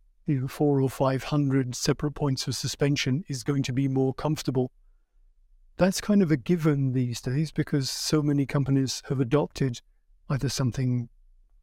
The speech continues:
more or less identical, and R E I would be one. Um, they used to have their best-selling lightweight pad was made out of a tubular construction. Uh, they dropped it and came out with,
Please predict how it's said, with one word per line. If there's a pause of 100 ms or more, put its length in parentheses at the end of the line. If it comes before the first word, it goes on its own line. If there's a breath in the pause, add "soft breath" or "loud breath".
(720)
more
or
less
identical,
and
R
E
I
would
be
one. (460)
Um,
they
used
to
have
their
best-selling
lightweight
pad (560)
was
made
out
of
a
tubular
construction. (1600)
Uh,
they
dropped
it
and
came
out
with,